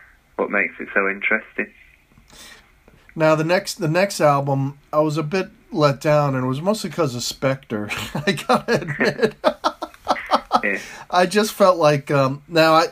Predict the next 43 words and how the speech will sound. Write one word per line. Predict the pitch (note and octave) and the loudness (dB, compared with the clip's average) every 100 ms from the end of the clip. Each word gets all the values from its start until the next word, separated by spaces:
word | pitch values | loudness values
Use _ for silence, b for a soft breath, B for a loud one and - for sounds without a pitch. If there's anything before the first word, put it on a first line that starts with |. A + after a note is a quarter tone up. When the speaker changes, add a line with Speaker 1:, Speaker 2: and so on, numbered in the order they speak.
| - | -6
Speaker 2:
I | - D#3+ | 0 2
love | D#3+ E3+ G3 | 4 4 2
Spector's | - - E3+ E3 E3 B2+ | 0 0 0 0 -4 -4
work | C#3 D3 C#3+ | -2 -2 -2
in | B2 | -6
the | |
past. | A#2 B2 A2 F2+ G2+ - | -4 -4 -4 -4 -10 -8
I | A2+ | -6
mean, | A2+ A2 A2 - b b b | -4 -4 -6 -10 b b b
who | D3 | -2
doesn't | C#3+ C#3+ B2 A2+ | 0 0 -2 -2
really? | B2+ A#2+ A2+ | -2 0 -2
But | G#2 A#2+ | -2 -2
I | |
was, | B2+ B2+ - B B B | -2 -4 -8 B B B
Speaker 1:
Yeah. | G#2+ - - - | -2 -2 -6 0
Speaker 2:
I | D#3+ | 0
was | E3 D3 | 0 -2
disappointed | - G3 G#3 - F#3+ E3 | -4 -2 -2 0 0 0
in | D3+ | -2
what | D3 D3 | 0 0
he | D3 | -2
gave | D3+ D3 C3 | 0 0 -2
Star | - D3 C3 | -4 -2 -2
Sailor | - F#3+ G3 C3+ | -2 0 0 -2
because | C#3 C#3+ C3+ B2+ A#2+ - | -4 -2 -2 -2 -6 -12
you | F3 F#3 | -6 0
were | A3+ | 0
better | F3+ F3+ G#3 G3 | 2 2 2 2
without | E3 D3 F3+ A#3 F3 | 0 0 0 2 0
him, | B2+ | 0
in | B2+ | 0
my | B2 A#2 | 0 0
opinion. | A2+ C#3 A#2 A#2 | -2 -4 -4 -2
Your | D#3 G3 | -2 0
music | G3 G#3+ A#3 - D#3 C3+ | 2 2 2 0 -4 -4
was | C3+ A#2+ | -4 -2
atmospheric. | C3+ A2+ A#2+ - C#3 A2+ G#2+ - | -4 -4 -8 -6 -4 -4 -4 -10
He | F3+ | -8
didn't | F#3 F3+ | -8 -6
need | F3 D#3+ | -8 -6
to | D3+ | -6
bring | C3+ D#3+ F3+ D#3+ C3 | -4 -6 -4 -6 -8